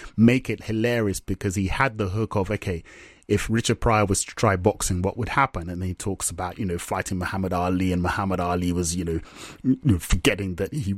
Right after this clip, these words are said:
he was actually just on a charity boxing match and really went crazy. Really funny stuff. Uh, so again, if you can find a hook that works, then it will help you drive the theme. And it works on different levels. So if you take a movie like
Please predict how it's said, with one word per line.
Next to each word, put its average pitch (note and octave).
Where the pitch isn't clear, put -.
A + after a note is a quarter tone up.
he G2
was F#2+
actually F#2+
just G2
on F#2
a F2+
charity G2
boxing F#2
match F#2
and F#2+
really F#2
went F2+
crazy. F#2
Really E3
funny G2
stuff. -
Uh, B2+
so D3
again, C3+
if -
you E3
can D#3+
find B2+
a F#2
hook -
that G#2
works, G#2
then G#2+
it G#2+
will G#2+
help C3+
you A#2
drive G#2
the F#2+
theme. G2
And A2+
it C3+
works F3
on C3+
different C3+
levels. E3+
So B2
if A#2
you F3
take E3
a C3+
movie A#2+
like G2+